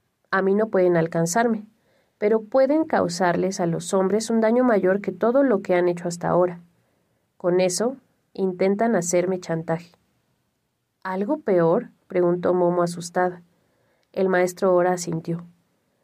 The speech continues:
"Yo adjudico su tiempo a cada hombre. Contra eso no pueden hacer nada los hombres grises. Tampoco pueden detener el tiempo que yo envío. Pero pueden envenenarlo".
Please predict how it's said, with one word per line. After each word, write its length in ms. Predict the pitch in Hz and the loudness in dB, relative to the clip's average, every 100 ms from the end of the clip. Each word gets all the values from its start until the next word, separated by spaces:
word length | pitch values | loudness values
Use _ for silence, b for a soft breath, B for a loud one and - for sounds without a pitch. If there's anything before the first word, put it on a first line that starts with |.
| _ _ 190 | _ _ -8
"Yo 280 | 196 214 | 0 2
adjudico 640 | 269 294 - 202 185 175 208 | 2 0 0 0 0 -2 -4
su 160 | 202 | -4
tiempo 420 | 175 185 175 180 220 | -6 0 0 2 -2
a 80 | |
cada 360 | 208 170 165 165 | 0 0 0 2
hombre. 420 | 185 208 196 - _ _ _ _ | 2 2 -2 -6 _ _ _ _
Contra 420 | - 190 180 180 | -4 -2 2 2
eso 380 | 185 202 269 294 - | 4 2 0 -2 -6
no 140 | 202 190 | -4 0
pueden 300 | 196 196 170 | 2 2 2
hacer 280 | 170 180 | 0 0
nada 360 | 180 180 202 233 | 2 2 2 2
los 200 | 175 175 | 0 -2
hombres 280 | 175 175 170 | -2 -2 -2
grises. 500 | 165 170 - - _ _ _ _ _ | -4 -6 -10 -18 _ _ _ _ _
Tampoco 380 | 214 214 262 269 | -4 0 -2 0
pueden 260 | 220 208 | 2 4
detener 400 | 190 175 170 175 | 2 0 0 2
el 100 | 180 | 0
tiempo 360 | 180 175 175 196 | 0 0 0 -2
que 140 | 180 170 | -4 -2
yo 80 | |
envío. 400 | 160 165 208 202 - _ _ _ _ _ _ _ - | -2 -2 -2 -4 -8 _ _ _ _ _ _ _ -2
Pero 220 | 180 175 | 0 0
pueden 360 | 175 180 202 208 | 2 2 4 2
envenenarlo". 640 | 175 165 160 160 160 | 0 0 -2 -4 -6